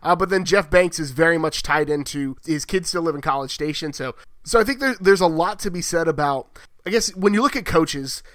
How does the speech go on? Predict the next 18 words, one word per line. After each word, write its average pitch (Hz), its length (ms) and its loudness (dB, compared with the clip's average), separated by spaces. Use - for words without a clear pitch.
at 147 140 -8
the 156 80 -4
college 151 340 -2
level, 131 120 -8
you 147 60 -2
got 208 240 0
your 214 80 2
recruiters 202 560 0
and 165 140 -2
you 160 100 2
have 160 160 2
your 156 100 -2
developers 147 640 -4
generally, 165 440 -2
and 160 100 0
then 165 80 2
you've 175 120 -2
got 160 220 -2